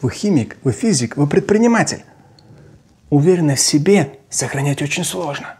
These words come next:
Это каждодневная работа с собой. И именно особенно в те моменты, когда никого рядом нет, и у вас есть жёсткая железная самодисциплина. Уверенность в себе сохранять на каждом уровне становится сложнее, потому что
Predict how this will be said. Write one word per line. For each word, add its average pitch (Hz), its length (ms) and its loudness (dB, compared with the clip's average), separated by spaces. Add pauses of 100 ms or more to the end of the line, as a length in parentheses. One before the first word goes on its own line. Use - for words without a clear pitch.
(300)
Это - 160 -14
каждодневная 131 640 0
работа 117 340 -4
с 107 60 -8
собой. 104 340 -8 (1000)
И 190 120 6
именно 202 260 6
особенно 196 320 4
в - 80 -4
те 196 120 0
моменты, 175 280 2
когда 165 220 4
никого 185 380 4
рядом 170 360 2
нет, 170 240 0 (100)
и 165 60 4
у 151 80 4
вас 147 240 0
есть 135 120 2
жёсткая 139 440 0
железная 123 460 0
самодисциплина. 123 840 -6 (680)
Уверенность 220 480 6
в - 20 0
себе 220 200 4
сохранять 208 460 4
на 185 100 4
каждом 208 400 2
уровне 208 320 6
становится 170 460 -2
сложнее, 170 540 0
потому 131 320 0
что 156 260 0